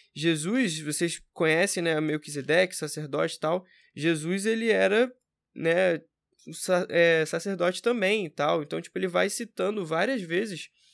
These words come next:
é, os cargos, né, de Jesus. Jesus como,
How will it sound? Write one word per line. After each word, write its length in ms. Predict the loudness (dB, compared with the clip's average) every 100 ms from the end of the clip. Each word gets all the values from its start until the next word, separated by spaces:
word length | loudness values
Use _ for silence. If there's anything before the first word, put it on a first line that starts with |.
| -20 -20 -20 _ _ -2
é, 260 | 2 2
os 200 | 2 -2
cargos, 540 | -2 0 0 -2 -6 -6
né, 120 | -6
de 100 | -6
Jesus. 380 | -6 -6 -6 -10
Jesus 320 | -8 -8 -10
como, 360 | -8 -8 -8